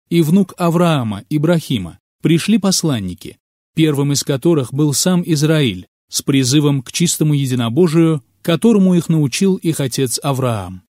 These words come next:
Затем к ним пришел их величайший пророк Моисей, Муса, также с призывом к чистому единобожию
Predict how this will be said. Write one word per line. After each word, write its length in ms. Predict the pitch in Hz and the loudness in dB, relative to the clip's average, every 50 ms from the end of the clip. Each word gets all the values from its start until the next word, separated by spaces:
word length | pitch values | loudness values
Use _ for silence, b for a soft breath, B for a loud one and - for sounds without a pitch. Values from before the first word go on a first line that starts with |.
| _ _ _ _ - | _ _ _ _ -6
Затем 520 | 127 120 139 139 123 - 202 196 165 117 | -2 0 0 0 0 0 0 0 0 -2
к 60 | - | -2
ним 160 | 135 147 156 147 | -2 -2 0 0
пришел 420 | 160 151 139 - - 175 175 165 | 0 -2 -2 0 2 2 2 2
их 240 | - - 160 147 - | 0 -2 -4 -2 -2
величайший 600 | 139 151 151 151 - - 175 175 160 - - 160 | 0 0 0 0 0 0 -2 -2 0 -2 -2 -2
пророк 520 | 135 151 143 139 147 175 160 - - - _ | -2 -2 -2 0 2 0 0 -2 -4 -12 _
Моисей, 680 | - 151 160 160 151 139 - - 135 113 92 87 87 - _ _ _ _ | -2 0 0 0 0 0 -2 -2 -2 -2 -4 -4 -10 -16 _ _ _ _
Муса, 480 | 156 170 165 131 113 - - 90 - - _ _ _ _ _ _ _ _ | -2 -2 -2 -2 -2 -4 -6 -8 -10 -14 _ _ _ _ _ _ _ _
также 500 | - 185 202 190 165 160 180 185 175 160 - | 0 0 2 2 2 2 2 0 0 -2 -4
с 120 | - - | -10 -6
призывом 520 | - 175 175 175 156 170 220 190 202 185 | -2 0 0 2 2 2 2 2 2 2
к 80 | 180 - | 0 0
чистому 400 | - - 180 156 - 175 151 143 | -2 -2 -2 -2 -2 -2 -2 -2
единобожию 880 | 135 131 127 120 120 123 117 110 117 165 185 160 156 170 165 160 156 | -2 -2 -2 -4 -2 -2 -2 -2 0 0 2 2 2 2 2 2 0